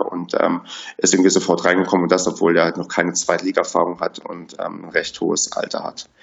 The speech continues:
Und wer jetzt noch mir spontan einfällt, der, oder zwei Stürmer, die mir noch spontan einfallen, sind einmal, ähm,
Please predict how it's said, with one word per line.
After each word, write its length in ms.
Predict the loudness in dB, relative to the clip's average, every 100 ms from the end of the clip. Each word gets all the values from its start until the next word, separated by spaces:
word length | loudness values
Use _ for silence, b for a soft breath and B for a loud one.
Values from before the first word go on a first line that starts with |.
| B B B B B 2
Und 420 | 4 4 4 2
wer 120 | 4
jetzt 240 | 4 4 2
noch 120 | 4
mir 180 | 2 2
spontan 580 | 0 -2 2 2 2
einfällt, 580 | 2 0 -2 -4 -4 -4
der, 220 | -2 -2
oder 180 | -2 -4
zwei 220 | 0 0
Stürmer, 380 | 0 2 2 4
die 80 | 2
mir 80 | 0
noch 80 | -4
spontan 480 | -4 -4 2 2
einfallen, 440 | 2 -2 -2 -2 -2
sind 160 | -4
einmal, 460 | -4 -2 -4 -6 -8
ähm, 340 | -14 -16 -16